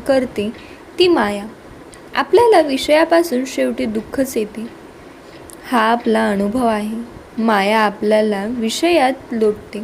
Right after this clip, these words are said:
विषयाचे आमिष दाखवून चटकन निघून जाते. आहे त्या परिस्थितीत चैन पडू न देणे, हेच तर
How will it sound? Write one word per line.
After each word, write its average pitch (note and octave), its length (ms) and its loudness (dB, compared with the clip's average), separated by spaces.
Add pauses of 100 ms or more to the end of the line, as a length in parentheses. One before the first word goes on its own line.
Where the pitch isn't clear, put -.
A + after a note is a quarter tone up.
(840)
विषयाचे C4+ 840 0 (280)
आमिष A#3 600 0
दाखवून G#3+ 720 -4
चटकन D4+ 880 -2 (640)
निघून A#3+ 500 -2
जाते. G#3+ 420 -4 (1300)
आहे G#3+ 360 0
त्या A#3+ 220 2
परिस्थितीत A#3 680 0 (120)
चैन E4 280 0
पडू D4 240 4
न D4+ 240 0
देणे, G#3 300 -2 (680)
हेच A#3 420 -2
तर A3 220 2